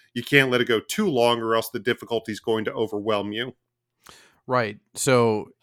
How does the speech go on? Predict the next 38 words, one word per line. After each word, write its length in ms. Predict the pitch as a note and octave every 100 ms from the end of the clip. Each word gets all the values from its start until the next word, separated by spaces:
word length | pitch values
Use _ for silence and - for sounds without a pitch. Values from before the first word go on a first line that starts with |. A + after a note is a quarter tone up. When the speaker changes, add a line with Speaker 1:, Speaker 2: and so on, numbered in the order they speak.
| _
Speaker 2:
it 160 | C#3 C3+
really 260 | B2 D3 C#3
doesn't 600 | C3 C3 C#3+ C3 A2 A2+
behoove 400 | A#2 C3+ C3+ A#2
you 340 | A2 G#2+ G2+
to, 180 | - B2
like, 220 | G2 F#2+ -
scour 520 | - - A#2 A2+ A2+
the 160 | G#2+
map 380 | G2+ G2+ G2+ -
for 240 | - A2 -
every 280 | G2+ G#2+
single 380 | G#2 A2+ G2+ G2
chest 460 | - - G#2+ - -
and 160 | F#2+
shrine 240 | - D#3 B2
or 100 | G2+
whatever. 460 | G2+ G2 G2 G2+ - - _ _
Like, 120 | A#2
yeah, 120 | C3
get 360 | G#2 - C3 A#2+
what 240 | B2 -
you 80 | G#2
can. 500 | - D#3 D3+ D3+ D3+ - _ _ _
Uh, 160 | G2+ G2+
but 140 | G#2
yeah, 80 | G#2
you 180 | G2+ A2
wanna 220 | B2+ A#2+
keep 240 | - C#3
in 100 | A#2+
mind 280 | G#2+ A2 A2+
where 160 | G2 G2
that 160 | F#2+
teleporter 600 | - D3 C#3+ D3 C3+ C3
is. 240 | C3 A#2+ A#2
Uh, 280 | F#2+ G2 C#2+
it's, 240 | G2+ -